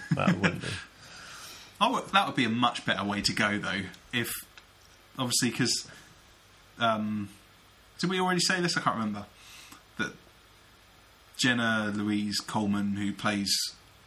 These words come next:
Speaker 2: the woman inside the Dalek,
Speaker 1: Yeah.
Speaker 2: she's gonna be the new
Speaker 1: Assistant, yeah.
Speaker 2: assistant, and she's supposed to come into it at Christmas.
Speaker 1: Hmm.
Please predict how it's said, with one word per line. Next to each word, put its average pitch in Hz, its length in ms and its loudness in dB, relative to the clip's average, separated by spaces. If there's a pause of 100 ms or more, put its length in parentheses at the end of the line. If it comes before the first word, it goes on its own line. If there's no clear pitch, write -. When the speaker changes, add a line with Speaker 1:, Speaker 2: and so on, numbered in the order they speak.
Speaker 2:
the 104 240 -2 (160)
woman 104 240 0
inside 101 320 -2
the - 60 -12
Dalek, 98 340 -4
Speaker 1:
Yeah. 104 280 2 (340)
Speaker 2:
she's 117 220 2
gonna 117 160 0
be 113 160 0
the 104 100 0
new 107 360 0 (220)
Speaker 1:
Assistant, 95 520 0
yeah. 90 40 0
Speaker 2:
assistant, 98 520 2 (240)
and 107 200 -2
she's 110 120 2
supposed 113 220 0
to - 40 -8
come 113 100 0
into 104 220 -2
it 78 60 -4
at 73 120 -10
Christmas. - 400 -4 (120)
Speaker 1:
Hmm. 104 200 2